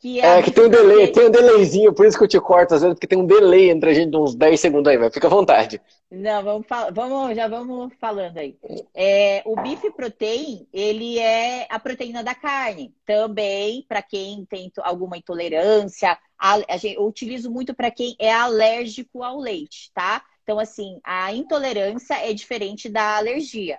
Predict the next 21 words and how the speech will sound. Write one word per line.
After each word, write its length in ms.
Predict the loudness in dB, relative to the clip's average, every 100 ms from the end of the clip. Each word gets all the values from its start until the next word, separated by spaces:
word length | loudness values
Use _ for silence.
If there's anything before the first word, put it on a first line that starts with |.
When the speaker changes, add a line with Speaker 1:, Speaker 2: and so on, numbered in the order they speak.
| _
Speaker 1:
tá? 360 | -12 -10 -8 -12 _ _
Alergia 440 | -6 -6 -6 -6
ao 80 | -4
leite, 640 | -4 -4 -6 -8 -10 -10 -12
nada 800 | -12 -4 0 2 0 0 -2 -4 -4
derivado 640 | -4 -4 -4 -2 -2 -8
do 100 | -8
leite, 640 | -6 -6 -8 -12 -16 -16 _ _ -16 -6
é, 400 | -2 -2 -4 -4
mesmo 400 | -6 -6 -8 -12
sem, 680 | -10 -10 -8 -10 -10 -8 -6
né, 220 | -4 -4
aquela, 340 | -2 -2 -2
a 80 | -4
enzima 520 | -6 -10 -10 -8 -8
lá, 140 | -8 -6
lactase, 580 | -8 -10 _ -8 -8 -10
não 160 | -8
vai 160 | -8 -8
funcionar. 560 | -8 -14 -12 -10 -10 -12 _ _ _
É, 1120 | -10 -8 -6 -4 -4 -2 -4 -4 -6 -6 -10